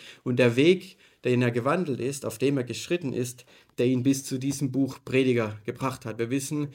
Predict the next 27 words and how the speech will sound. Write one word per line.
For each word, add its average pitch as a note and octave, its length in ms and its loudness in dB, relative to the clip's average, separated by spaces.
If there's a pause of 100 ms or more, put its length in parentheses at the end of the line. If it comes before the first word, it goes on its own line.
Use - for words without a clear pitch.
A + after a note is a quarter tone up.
(300)
oder A2 160 2
wir A2+ 80 6
lesen C3 320 6
in A2 80 -2
den A2+ 120 -4
Könige E3 380 6
viel D3 240 -6
von C#3 200 -2
ihm, C#3 200 0
er A2 100 -4
hat G#2+ 100 -6
das - 120 -10
Buch B2 220 -4
der A2 120 -4
Sprüche F3 440 0
geschrieben D3 460 -4
und C3 160 2
er B2+ 80 2
hat B2 120 0
das B2 140 -6
Buch B2+ 320 -8 (240)
Prediger C3+ 460 2
geschrieben. A2+ 600 -10 (2250)
Kurz D3 320 2
zu C3+ 140 0
seinem B2 480 6
persönlichen, B2 800 4